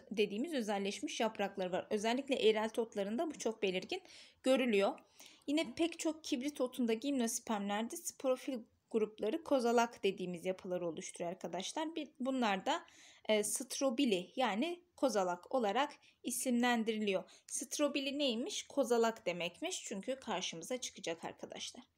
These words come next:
Şimdi bunların iletim demetli olan tohumsuz bitkilerin çoğu homosporiktir. Homosporik ne demek? Tek tip spor demektir. Yani tek bir,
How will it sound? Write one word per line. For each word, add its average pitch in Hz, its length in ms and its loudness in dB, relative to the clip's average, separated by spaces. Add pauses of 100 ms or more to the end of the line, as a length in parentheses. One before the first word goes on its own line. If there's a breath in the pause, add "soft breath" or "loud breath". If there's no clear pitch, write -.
(540 loud breath)
Şimdi 381 280 0
bunların 349 400 2 (640)
iletim 254 380 0
demetli 226 380 2
olan 190 300 0
tohumsuz 254 540 -2
bitkilerin 196 480 -4
çoğu - 280 -2
homosporiktir. 220 840 -2
Homosporik 277 760 -4
ne 269 180 0
demek? 320 320 -2
Tek 320 280 -4
tip - 180 -4
spor 170 440 -2
demektir. 165 500 -6 (360 loud breath)
Yani 262 400 4 (360 soft breath)
tek - 320 2
bir, 190 160 4